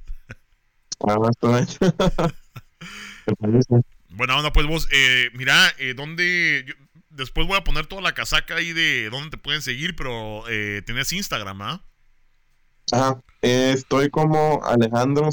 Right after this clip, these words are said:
Speaker 1: san punto doval y, eh, también tiene Instagram la, eh, la obra que se llama,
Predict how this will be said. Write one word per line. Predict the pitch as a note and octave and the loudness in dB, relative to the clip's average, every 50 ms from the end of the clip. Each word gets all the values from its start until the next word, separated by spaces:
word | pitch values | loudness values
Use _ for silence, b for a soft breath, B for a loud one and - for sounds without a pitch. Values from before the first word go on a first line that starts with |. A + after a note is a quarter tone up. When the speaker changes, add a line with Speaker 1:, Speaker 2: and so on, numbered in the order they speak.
| - - - | -4 -6 -10
Speaker 1:
san | - - - C#3 C#3 D#3 F3 F3+ F3 - | -8 -4 0 0 2 2 2 2 0 0
punto | - - C3+ C3+ C3 D3 C3+ | 0 0 0 2 2 2 2
doval | B2+ A2+ A2 B2+ D3+ F#3+ G3+ - _ _ _ _ _ _ _ _ _ _ - - - - - | 2 2 2 2 2 2 0 -2 _ _ _ _ _ _ _ _ _ _ -20 -20 -20 -6 0
y, | - A#2+ B2+ C3 C#3 C#3+ D3 D3+ D3+ D#3 | 4 4 6 6 6 6 6 6 6 4
eh, | D3 - B2+ B2 A#2+ A#2 | 4 4 4 4 4 4
también | A#2 - A2 A#2 A#2 | 2 2 2 2 4
tiene | A#2+ C3+ C3 C3 C3 | 4 4 2 4 4
Instagram | C3 C#3 C#3 - C#3 C#3 C3+ C3 B2+ | 2 2 0 0 0 2 2 4 4
la, | A#2+ A2 G#2+ G#2 G#2 G2+ G2+ G2 F#2+ F2+ | 4 4 4 4 4 4 4 2 2 2
eh, | F#2+ G2 F#2+ F#2+ F#2 F2 | 2 2 2 2 2 2
la | F#2 G2 G2 G2 G2+ | 2 2 4 4 4
obra | A2+ C3 D3 D#3 | 2 2 2 0
que | C#3 B2+ | 0 0
se | A#2+ A2 | 0 2
llama, | G#2 G#2 G#2+ A2+ A2+ A#2 A#2 A#2 - | 2 2 2 2 2 2 2 0 0